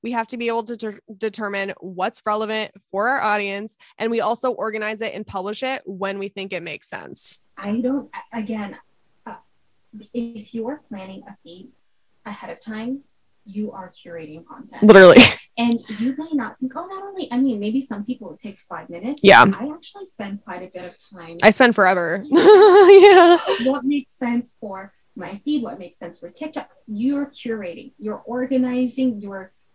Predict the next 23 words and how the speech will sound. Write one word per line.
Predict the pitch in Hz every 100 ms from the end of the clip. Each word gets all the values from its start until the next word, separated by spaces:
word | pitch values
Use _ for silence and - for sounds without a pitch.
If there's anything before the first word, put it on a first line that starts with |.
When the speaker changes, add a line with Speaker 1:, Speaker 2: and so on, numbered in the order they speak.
| _
Speaker 2:
thinking | 262 269 285 240
about | 208 185 - _ _
how | - 254 269
is | 269
this | - 220 220
relevant | 208 208 202 202
to | -
my | 185
audience | 180 180 185 185 196
and | 196
is | 202 196
it | -
timely? | 202 175 165 - _ _
We | 233 254
jo-, | 220 214
talked | - 214 208
about | 208 180 -
in | 190
one | 180
of |
our | 170 170
previous | - 185 190 208
episodes | 196 220 214 247 254 -